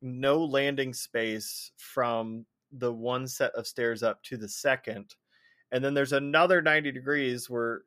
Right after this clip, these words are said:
turn with the same amount of, like, next to no space where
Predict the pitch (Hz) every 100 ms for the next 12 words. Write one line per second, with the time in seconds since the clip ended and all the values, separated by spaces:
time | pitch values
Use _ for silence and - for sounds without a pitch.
0 | - - 160 120 107 117 127 _ _ _
1 | - 123 - - 143 139 131 131 127 113
2 | 117 104 123 127 - - 120 113 - -
3 | 135 113 110 - - 131 117 117 113